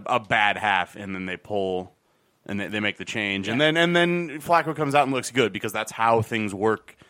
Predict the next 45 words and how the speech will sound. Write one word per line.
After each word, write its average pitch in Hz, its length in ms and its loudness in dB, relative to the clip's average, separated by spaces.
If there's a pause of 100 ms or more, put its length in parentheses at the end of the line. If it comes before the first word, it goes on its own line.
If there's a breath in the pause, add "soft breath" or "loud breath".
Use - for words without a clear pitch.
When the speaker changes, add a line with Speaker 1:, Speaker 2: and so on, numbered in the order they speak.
(140)
Speaker 1:
in 113 120 -2
the 110 80 2
N 107 100 2
F 95 160 0
L, 98 380 4 (300 loud breath)
and 151 160 4
then 156 100 2
they 135 140 4
actually 113 420 0
have 95 200 0
to - 60 -12
make 101 180 -8
a 92 40 -12
decision 87 440 -6
the 82 60 -12
next 80 200 -12
week. 98 80 -4
Speaker 2:
Yeah, 151 140 -8 (120)
I, 190 160 0
I - 60 -8
Speaker 1:
But 135 160 4
for 131 100 0
right 143 180 6
now, 156 220 2
he's 127 160 -4
winning 147 240 2
games. 131 300 0
He 123 80 -2
looks 123 240 -4
good. 120 300 0 (420 soft breath)
Give 113 180 -2
the 98 60 -6
kid 95 160 -6
the 87 80 -18
ball. - 180 -10 (160)
Speaker 2:
I 156 120 0
think 220 180 -2
Lamar 185 300 4
Jackson 156 840 0
is 147 420 -6
on 151 160 -4
a 147 60 -2
very 165 320 0
short 196 260 -6
leash. 175 420 -8